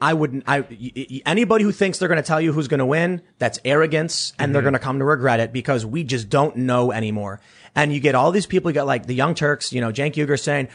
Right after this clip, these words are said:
Speaker 1: "Come watch my stream, we're gonna show you." It's like, and then, and everyone left kinda just shrugging, like, "I have no idea what happened."
Speaker 2: Yeah.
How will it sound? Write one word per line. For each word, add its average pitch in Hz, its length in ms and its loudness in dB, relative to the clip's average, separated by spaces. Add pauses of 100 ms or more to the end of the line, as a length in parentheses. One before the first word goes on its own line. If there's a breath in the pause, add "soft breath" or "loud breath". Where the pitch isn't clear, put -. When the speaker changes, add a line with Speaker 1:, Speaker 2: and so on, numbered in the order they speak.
(100)
Speaker 1:
"Come 196 240 2
watch 185 320 2
my 175 200 2
stream, 170 540 -2
we're 190 160 4
gonna 151 140 -4
show 175 220 0
you." 165 140 0
It's 160 140 -2
like, 185 180 2
and 208 100 4
then, 220 160 2
and 185 140 2
everyone 196 280 4
left 175 260 0
kinda 170 160 0
just 147 160 -4
shrugging, 151 400 0
like, 110 180 -6
"I 107 80 -2
have 101 120 -4
no 110 100 -4
idea 113 180 -6
what 113 80 -4
happened." 120 340 -10
Speaker 2:
Yeah. 95 280 -6